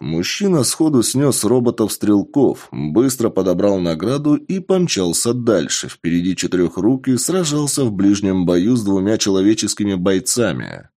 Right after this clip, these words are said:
Люди кололи металлическими копьями по суставам и уязвимым местам машины. В ответ робот пытался схватить людишек, что постоянно уворачивались. Но пришёл Сергей, пнул по ноге, отделив её от тела,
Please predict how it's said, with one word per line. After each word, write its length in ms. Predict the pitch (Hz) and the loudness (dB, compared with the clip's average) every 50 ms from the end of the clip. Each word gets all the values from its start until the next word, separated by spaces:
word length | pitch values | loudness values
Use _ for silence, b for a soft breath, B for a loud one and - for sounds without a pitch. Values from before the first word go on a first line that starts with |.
| _ _ _ _ _ _ _ _ _ _ _ - | _ _ _ _ _ _ _ _ _ _ _ -6
Люди 480 | 65 78 127 185 214 202 175 180 170 | -2 0 2 2 2 2 4 4 4
кололи 480 | 139 - 143 147 143 151 160 156 143 131 | 4 4 2 2 4 4 4 4 4 4
металлическими 840 | 123 123 120 - 120 117 123 135 131 127 117 - - 110 107 104 101 | 4 4 2 2 2 2 2 2 0 0 -2 -2 -2 0 0 0 0
копьями 540 | 87 - - 127 135 127 - 110 110 107 101 | 0 -2 0 0 2 2 2 2 2 2 0
по 160 | 104 - 98 | 0 0 -2
суставам 580 | - - 92 - - - 127 127 123 123 120 123 | 0 0 -2 -4 -2 -2 0 2 2 2 0 0
и 160 | - - 160 | -2 -2 0
уязвимым 680 | 165 147 131 120 110 98 87 95 104 104 104 101 98 95 | 2 2 4 4 2 2 0 0 0 0 0 0 0 0
местам 440 | 95 95 90 - - - 92 85 | 0 -2 -2 -2 -2 -2 -2 0
машины. 720 | 85 85 87 95 92 98 - - - 73 62 50 50 - - _ | 0 0 0 0 0 0 -2 -2 -2 -4 -6 -8 -12 -18 -20 _
В 200 | - - 65 78 | -12 -6 -4 -2
ответ 460 | 80 78 - 85 98 120 110 92 - 80 | -2 -2 0 0 2 2 0 0 -2 -2
робот 460 | 80 113 143 151 139 135 123 - - | -2 0 0 0 2 2 0 0 0
пытался 480 | - 101 - - 123 127 120 - 110 | -2 -2 0 0 0 0 0 0 -2
схватить 480 | 98 - - 101 101 95 - 127 127 123 | -4 -2 0 0 0 0 0 -2 -2 0
людишек, 640 | 113 117 117 120 135 156 151 117 - - 73 - | 2 2 2 2 0 -2 -2 -2 -2 -4 -6 -8
что 260 | - - - - - - | -10 -10 -8 -8 -8 -6
постоянно 720 | - 113 - - - 104 95 90 87 82 82 82 82 82 | -4 -4 -4 -2 0 0 0 0 0 -2 -2 -2 -2 -2
уворачивались. 1080 | 85 87 104 110 110 104 85 - - - 67 57 50 50 50 - - - - - - _ _ _ _ _ _ | 0 2 2 2 2 2 0 -2 -4 -8 -8 -8 -8 -10 -10 -12 -12 -12 -12 -12 -14 _ _ _ _ _ _
Но 240 | - 90 151 202 208 | -6 -2 0 0 0
пришёл 480 | - - 185 160 127 - - 160 160 135 | 0 0 0 0 0 0 2 2 2 2
Сергей, 560 | 123 - 123 107 104 113 160 156 127 87 - | 2 2 2 2 2 2 2 2 2 2 0
пнул 480 | - - - 85 101 120 135 147 135 | -2 -2 0 2 2 4 4 2 2
по 180 | 123 131 110 107 | 0 2 0 2
ноге, 480 | 101 95 92 87 87 120 127 117 82 - | 2 2 0 0 0 2 2 2 0 0
отделив 580 | 78 80 87 80 82 92 92 95 92 - - | -2 -6 -6 -2 -2 0 2 2 0 0 0
её 200 | 90 90 90 87 | 0 2 2 2
от 180 | 85 - - - | 0 -2 -4 -4
тела, 380 | - 143 151 143 139 139 120 | -2 0 2 2 2 0 0